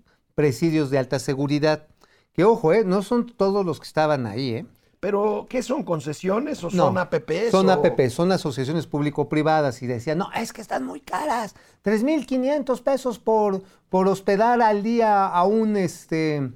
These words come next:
Speaker 1: a un preso". A ver, no es nada más la comida, ¿eh? Se tuvo que hacer una inversión, se tuvo que hacer un desarrollo,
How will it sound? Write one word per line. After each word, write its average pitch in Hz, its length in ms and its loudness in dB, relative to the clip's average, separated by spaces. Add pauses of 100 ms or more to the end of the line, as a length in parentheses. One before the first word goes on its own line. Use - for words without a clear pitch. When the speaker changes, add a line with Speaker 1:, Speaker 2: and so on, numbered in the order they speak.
(360)
Speaker 1:
a 147 100 0
un 196 180 2
preso". 196 480 0 (200)
A 135 80 -2
ver, 156 260 -2 (200)
no 160 100 0
es 240 60 2
nada 254 260 2
más 226 220 0
la 190 160 2
comida, 147 500 0
¿eh? 247 120 -4 (540)
Se - 160 -4
tuvo 269 240 0
que 233 100 0
hacer 214 220 0
una 226 180 2
inversión, 151 580 0
se 131 140 -10
tuvo 247 260 0
que 208 80 -2
hacer 190 260 0
un 196 140 0
desarrollo, 139 760 -2